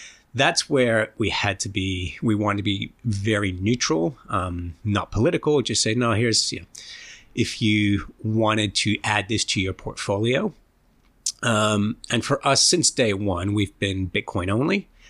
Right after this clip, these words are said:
And our position has always been, if you're gonna buy it, understand it first. And, um, dollar cost averaging. So just buy small amounts at a time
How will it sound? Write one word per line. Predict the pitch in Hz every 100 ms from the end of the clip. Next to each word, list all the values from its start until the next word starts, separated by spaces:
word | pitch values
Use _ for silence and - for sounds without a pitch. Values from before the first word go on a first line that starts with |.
| - _ _ _ -
And | 101 101 104
our | 104
position | 107 104 107 95
has | 98
always | 92 -
been, | 101
if | 90
you're | 104
gonna | 95 90
buy | - 101 107
it, | 107 _ -
understand | 104 98 - 98
it | 101 -
first. | 117 - - - _ _ _ _ _ -
And, | 104 104 101 101 98 98 92 - - - -
um, | 104 95 95 92
dollar | - 101 90
cost | 98 -
averaging. | 87 87 87 82
So | - 104
just | 113 -
buy | - 101 95 98 127 _ _ _
small | - - 113 107
amounts | 98 95 -
at | 98
a |
time | - 139 139 143 -